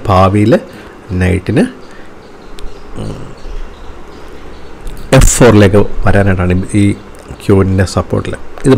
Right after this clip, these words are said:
മനസ്സിലാക്കിയിട്ട് ഗുകേഷ് ജി ത്രീ കളിച്ചിട്ട് ആ എഫ് ഫോർ സ്ക്വയറിൻ്റെ മുകളിൽ ഒരു control കൊണ്ടുവരികയാണ് ചെയ്യുന്നത്. Bishop സി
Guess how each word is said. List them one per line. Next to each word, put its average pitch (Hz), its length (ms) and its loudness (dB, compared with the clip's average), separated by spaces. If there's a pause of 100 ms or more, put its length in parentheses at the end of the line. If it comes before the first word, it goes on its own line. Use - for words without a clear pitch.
മനസ്സിലാക്കിയിട്ട് 101 520 0 (680)
ഗുകേഷ് 98 420 0 (1700)
ജി 143 100 6 (100)
ത്രീ 117 160 2
കളിച്ചിട്ട് 92 340 0 (240)
ആ - 0 - (600)
എഫ് - 200 0
ഫോർ 101 220 0
സ്ക്വയറിൻ്റെ 104 840 0
മുകളിൽ 95 300 2 (540)
ഒരു 101 120 -2 (120)
control 92 420 2
കൊണ്ടുവരികയാണ് 95 440 0
ചെയ്യുന്നത്. 113 280 2 (4000)
Bishop - 480 -2 (680)
സി 113 160 2